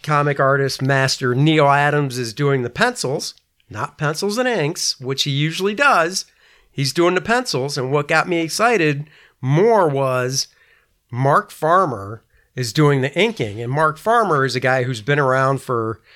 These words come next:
thirty-five, forty years, but he's most known for inking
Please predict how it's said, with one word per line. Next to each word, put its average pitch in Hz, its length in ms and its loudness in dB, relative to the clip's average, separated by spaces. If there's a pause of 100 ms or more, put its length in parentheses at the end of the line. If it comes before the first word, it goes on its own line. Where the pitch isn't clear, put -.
(360)
thirty-five, 135 580 0
forty 139 320 0
years, 123 640 0 (640)
but 147 220 0
he's 143 160 0
most 160 280 2
known 170 360 2
for 135 440 0
inking 127 640 -2